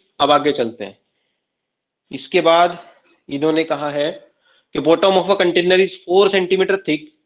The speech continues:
whose refractive index is one point five slab।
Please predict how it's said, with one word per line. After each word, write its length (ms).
whose 300
refractive 440
index 280
is 160
one 200
point 240
five 220
slab। 360